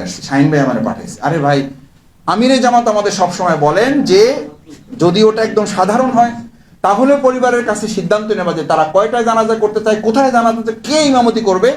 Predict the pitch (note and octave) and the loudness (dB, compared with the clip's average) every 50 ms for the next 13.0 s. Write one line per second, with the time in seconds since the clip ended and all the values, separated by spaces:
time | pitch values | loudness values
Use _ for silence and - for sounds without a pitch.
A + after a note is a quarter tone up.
0 | - - _ - - G3 F3 D3+ F#3 - G3 G3 F3+ F3 F3 F3 F3+ F3+ F3+ F#3+ | -4 -14 _ -8 -4 -2 -2 0 0 -2 0 0 0 0 0 0 0 0 -2 -2
1 | F3 E3+ D#3 D3+ D3 C3 B2 G#2+ - C#3+ - - - - G#3 A3 A#3+ A#3+ - - | -2 -2 -2 -2 -2 -4 -4 -4 -6 -8 -10 -14 -16 -16 -12 -10 -8 -6 -4 -4
2 | - - - - - D3+ - - B2+ B2 - E3+ F#3 F#3 F3+ F3 D#3+ D3+ D3 D3+ | -4 -2 -2 -4 -4 -4 -6 -6 -6 -4 -2 0 0 0 -2 -2 -4 -4 -2 -2
3 | C#3 - - C#3 C3+ B2 B2 B2+ A#2 A#2+ A#2 G#2+ G#2 G#2+ G#2+ A2 G#2+ G#2 - - | -2 0 0 0 0 2 0 -2 -2 -2 -2 -2 -4 -4 -6 -6 -6 -8 -8 -12
4 | F2+ F#2 F#2+ F#2+ G#2 - - - - - - - _ _ _ _ - - - - | -12 -8 -6 -4 -2 -2 -2 -2 -4 -6 -12 -18 _ _ _ _ -20 -20 -20 -20
5 | - - - _ - F3 - D3 C#3+ C#3+ C#3+ C#3+ C3+ B2 A#2+ B2 B2+ B2+ A#2 G#2+ | -20 -20 -20 _ -18 -6 0 0 0 2 2 0 0 2 2 0 0 0 -2 -2
6 | A2 - - - F#2+ F#2 F#2 F2+ - - - - C3+ C#3 D3 D3 C#3 C#3 C3+ C3+ | -4 -6 -8 -8 -10 -12 -12 -12 -14 -18 -12 -6 -4 -2 0 0 0 0 -2 -4
7 | - - A#2+ A#2+ C3 C3 B2 C3+ B2 A#2 A#2 A2+ A2+ A2 G#2+ G#2+ A2 F#2+ G2+ G#2+ | -4 -6 -8 -6 -4 -4 -2 -4 -4 -6 -6 -6 -4 -4 -4 -4 -4 -4 -6 -6
8 | G2 F#2+ F#2 F#2 F#2 F2+ F2+ - - - - - _ _ _ _ _ _ _ _ | -6 -6 -6 -6 -6 -6 -6 -8 -12 -16 -20 -20 _ _ _ _ _ _ _ _
9 | _ _ _ _ - _ _ _ _ _ _ - - A2+ A2 A#2+ A#2 G#2+ A#2 A2+ | _ _ _ _ -20 _ _ _ _ _ _ -16 -12 -10 -8 -6 -4 -4 -4 -2
10 | A2 G#2+ - G#2+ A2 A#2 A2+ A2 A2 G#2+ G#2+ - - G#2 G2 F#2 E2 - - - | -2 -2 -2 -2 -2 0 2 4 2 2 2 0 -2 -2 -4 -4 -6 -8 -10 -12
11 | - - - - - - - - - A3 - - - - - E3+ - - - - | -20 -20 -20 -20 -20 -20 -20 -20 -20 -20 -20 -20 -20 -20 -20 -20 -20 -20 -20 -20
12 | _ _ _ _ - D3 D#3+ E3 E3 E3+ G3+ G#3 F#3 F#3+ F#3 E3+ F3 F3+ F3 D#3 | _ _ _ _ -2 -2 -2 0 -2 -2 -2 0 0 2 0 2 0 0 -2 -2